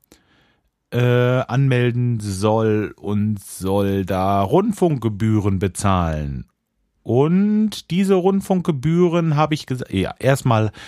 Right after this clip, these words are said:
hab ich gleich am Telefon gesagt, also es ist ja so, ich hab ja gar keine Autoradios. Wir hören kein Radio im Auto und deswegen brauche ich keine Gebühren bezahlen. So, da sagte der mir,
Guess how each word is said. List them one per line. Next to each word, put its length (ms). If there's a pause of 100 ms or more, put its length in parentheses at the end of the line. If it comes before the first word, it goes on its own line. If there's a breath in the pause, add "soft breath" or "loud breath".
(200 loud breath)
hab 160
ich 80
gleich 160
am 140
Telefon 440
gesagt, 320
also 200
es 80
ist 60
ja 120
so, 220
ich 160
hab 160
ja 60
gar 140
keine 300
Autoradios. 800 (680 soft breath)
Wir 560
hören 240
kein 240
Radio 640
im 100
Auto 600
und 800
deswegen 420
brauche 240
ich 100
keine 540 (920)
Gebühren 600
bezahlen. 640
So, 500
da 140
sagte 360
der 200
mir, 380